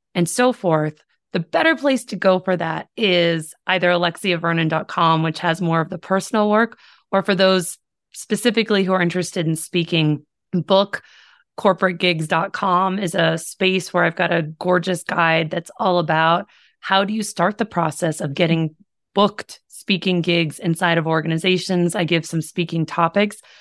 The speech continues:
that have been very popular inside of companies over the last three years. And so those are a few options. And as Gertrude mentioned at the beginning, I do have a podcast. It's called Moxielicious.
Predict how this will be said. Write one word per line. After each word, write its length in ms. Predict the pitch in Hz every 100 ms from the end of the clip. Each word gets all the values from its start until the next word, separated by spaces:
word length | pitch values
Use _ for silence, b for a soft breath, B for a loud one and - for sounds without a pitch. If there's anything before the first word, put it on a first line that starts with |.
| B B -
that 100 | 175
have 100 | 170
been 160 | 180
very 220 | 175 170 170
popular 560 | - 165 190 175 170
inside 320 | 160 185 165
of 100 | 156
companies 580 | - 165 175 170 160 160
over 180 | 156 151
the 100 | 160
last 480 | 160 156 160 - -
three 240 | - 160
years. 520 | 156 185 196 196 190 - B B B B
And 160 | 196 175
so 80 | 190
those 200 | 185 175
are 80 | 180
a 40 |
few 220 | 175 190
options. 520 | 196 175 - 214 202 202
And 160 | 202
as 140 | 196 -
Gertrude 480 | - 208 - 208
mentioned 400 | 190 180 196 190
at 80 | -
the 60 | 175
beginning, 480 | 190 170 208 240 202
I 80 |
do 100 | 175
have 120 | 185 180
a 40 |
podcast. 720 | - 185 175 - 196 196 -
It's 140 | 175 -
called 240 | 196 175
Moxielicious. 760 | 170 165 - 175 175 - 226